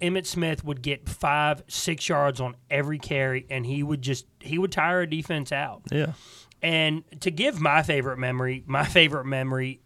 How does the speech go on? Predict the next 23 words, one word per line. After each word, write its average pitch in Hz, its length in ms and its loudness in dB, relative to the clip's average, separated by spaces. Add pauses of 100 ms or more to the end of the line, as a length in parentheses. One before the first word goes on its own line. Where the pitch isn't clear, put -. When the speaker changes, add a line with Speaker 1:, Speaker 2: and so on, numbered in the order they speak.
Speaker 1:
is 143 200 -2
where 135 300 0
we 127 160 -4
started 156 500 0
the 165 80 -4
season. 123 640 -2 (960)
You 135 100 -2
know, 127 80 -2
Emmitt 151 240 0
Smith 175 220 2
was 165 120 -6
holding 175 260 2
out. 131 360 -2
He 131 100 -6
wanted 131 320 -2
the 180 60 0
deal. 160 520 0 (220)
Everyone 151 520 4
wanted 185 280 2
to 196 60 -4
pay 190 280 0
Emmitt 180 200 0
Smith 147 380 2